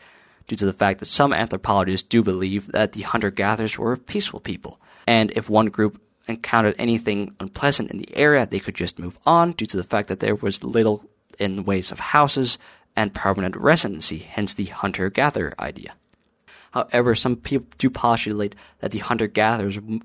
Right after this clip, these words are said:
were more violent than previously imagined, and that actually that the development of stone weapons actually coincides with the spread of prehistoric populations throughout the world.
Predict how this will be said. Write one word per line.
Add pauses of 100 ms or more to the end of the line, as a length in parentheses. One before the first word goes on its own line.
were
more
violent
than
previously
imagined,
and
that
actually
that
the
development
of
stone
weapons
actually
coincides
with
the
spread (100)
of
prehistoric
populations
throughout
the
world.